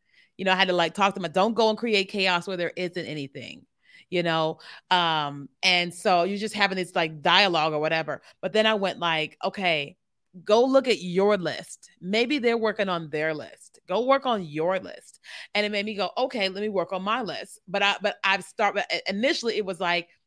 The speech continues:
"Hey, just checking in. How's everything going? How," and I'm just checking in with each person. And they're like, "Oh, I'm doing this, this, this, and this."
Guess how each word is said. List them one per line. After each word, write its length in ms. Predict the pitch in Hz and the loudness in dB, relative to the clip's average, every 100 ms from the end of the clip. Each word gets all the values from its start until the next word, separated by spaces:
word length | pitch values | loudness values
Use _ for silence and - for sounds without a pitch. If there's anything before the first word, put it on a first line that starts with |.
| - | -8
"Hey, 360 | 277 277 254 | -2 2 2
just 180 | 226 247 | -2 -4
checking 280 | 262 254 254 | -4 -2 -2
in. 240 | 247 233 | 0 0
How's 240 | 226 226 214 | 0 -2 -2
everything 280 | 220 214 214 | -4 -4 -2
going? 460 | 226 220 196 196 - - - _ | 0 0 -2 -4 -8 -20 -20 _
How," 240 | - 220 226 | 4 4 4
and 100 | 220 | 0
I'm 100 | 208 | -2
just 180 | 196 196 | -2 -4
checking 220 | 220 202 | -2 0
in 80 | 202 | -2
with 120 | 190 - | -2 -6
each 220 | 208 - | -10 -8
person. 560 | 240 254 254 175 156 175 | -4 -4 -2 -6 -6 -6
And 100 | 214 | -4
they're 120 | 208 | -2
like, 100 | 202 202 | -2 0
"Oh, 200 | 277 277 | 0 2
I'm 120 | 254 | 0
doing 240 | 240 247 233 | 0 -2 -2
this, 140 | 233 | -4
this, 140 | 233 - | -6 -14
this, 140 | - | -12
and 100 | 220 | -6
this." 220 | 220 214 | -4 -4